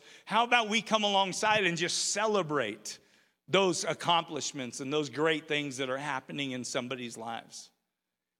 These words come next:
right? Number two, we serve them. God has equipped us to serve people in the world. See, it's all about finding needs to fill and finding hurts to heal.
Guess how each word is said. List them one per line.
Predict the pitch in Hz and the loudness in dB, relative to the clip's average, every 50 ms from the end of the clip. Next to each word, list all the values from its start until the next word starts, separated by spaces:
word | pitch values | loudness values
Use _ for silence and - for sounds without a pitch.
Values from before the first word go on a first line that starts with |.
| _ _ _ _ - | _ _ _ _ -4
right? | - 139 139 143 143 143 - - - _ _ _ _ _ _ _ _ _ _ _ _ _ _ _ _ _ - _ - - | 0 2 2 2 2 -2 -8 -18 -20 _ _ _ _ _ _ _ _ _ _ _ _ _ _ _ _ _ -20 _ 0 2
Number | 170 196 190 185 | 2 4 4 2
two, | 185 - 254 269 | 4 6 6 6
we | 254 214 208 | 6 4 4
serve | 185 - - - 240 262 277 277 247 | 4 4 6 6 8 8 6 4 4
them. | 185 185 160 139 | 2 2 2 4
God | 139 165 196 220 240 | 6 6 6 6 6
has | 233 208 151 | 2 0 -2
equipped | 196 170 - 226 226 226 226 226 | -2 0 2 2 2 2 2 0
us | 196 - - | 0 0 0
to | - | -2
serve | 180 - - - 240 247 233 208 - | 0 2 4 6 6 6 4 2 0
people | - 233 220 214 220 208 196 160 - - - - - | 0 0 0 0 0 -2 -2 -2 -4 -10 -16 -8 0
in | - 214 226 226 | 4 4 4 4
the | 214 214 | 4 2
world. | 190 185 214 240 262 269 247 202 165 | 4 4 6 6 6 6 4 2 2
See, | - - 240 | 4 4 4
it's | 226 190 - - | 4 4 2 2
all | - 226 254 262 | 4 4 4 4
about | 254 247 247 233 233 - | 6 6 6 6 4 2
finding | - 240 254 226 240 247 247 247 233 220 208 | 2 6 6 6 6 6 4 4 4 4 4
needs | 220 254 262 247 233 - - | 4 4 4 2 2 0 0
to | - 214 | 0 0
fill | 202 - - - 262 277 254 214 185 170 170 - - - - - - - | 0 0 2 4 6 6 8 6 6 4 2 0 -2 -10 -14 -6 0 2
and | 175 180 175 | 2 2 4
finding | - - 214 202 202 202 185 185 170 160 | 4 4 4 4 4 4 2 2 2 2
hurts | 143 165 202 208 214 - - - | 2 2 2 2 2 0 -2 -2
to | - 170 156 | -2 -2 -2
heal. | 135 160 170 156 143 117 110 - - | 0 0 2 2 2 0 -2 -8 -14